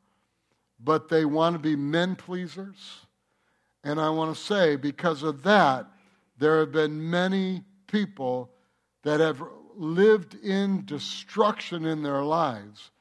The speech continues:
because they've been deceived. In our children's ministry, we say, "Jesus wants to sit on the throne in your heart."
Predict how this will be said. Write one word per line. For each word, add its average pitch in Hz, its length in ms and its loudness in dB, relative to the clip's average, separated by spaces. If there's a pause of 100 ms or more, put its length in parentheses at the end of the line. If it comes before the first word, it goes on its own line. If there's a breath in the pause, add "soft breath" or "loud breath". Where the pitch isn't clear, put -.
(300)
because 131 420 -4
they've 135 200 -4
been 120 200 -8
deceived. 117 680 -14 (1500 soft breath)
In 151 140 0
our 151 120 4
children's 160 540 -2
ministry, 170 540 -4
we 139 200 -2
say, 143 280 -4
"Jesus 143 540 -4
wants 156 300 -4
to 135 100 -14
sit 160 300 -6
on 156 160 -2
the 147 100 -6
throne 170 380 -6
in 170 100 -6
your 170 140 -8
heart." 175 420 -6